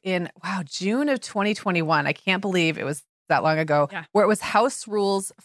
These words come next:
Speaker 1: for travel,
Speaker 2: Mm-hmm.
Speaker 1: um, for family travel. And that was, like, that was more parenting advice, really. That was things like, um, screen time or snacks and treats, or, like,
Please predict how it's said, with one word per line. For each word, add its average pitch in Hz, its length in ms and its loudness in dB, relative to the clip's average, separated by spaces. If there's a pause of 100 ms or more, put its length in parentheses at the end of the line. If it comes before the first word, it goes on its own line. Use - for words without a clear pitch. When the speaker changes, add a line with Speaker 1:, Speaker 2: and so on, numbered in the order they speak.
Speaker 1:
for 170 520 4
travel, 190 420 2 (140)
Speaker 2:
Mm-hmm. - 40 -4
Speaker 1:
um, 190 300 4
for 185 120 -8
family 185 340 -2
travel. 233 500 2 (340)
And 247 160 2
that 349 140 4
was, 453 160 -6
like, 269 220 2 (380)
that 523 80 -2
was 571 100 -2
more 453 200 2
parenting 185 560 0
advice, 147 420 0
really. 139 240 -2
That 240 200 4
was 349 140 -2
things 254 380 -2
like, 202 400 2
um, 170 220 -2
screen 370 360 -4
time 180 480 2
or 170 440 2 (220)
snacks - 440 -2
and 175 80 -6
treats, - 540 -6
or, 202 240 4
like, 170 240 2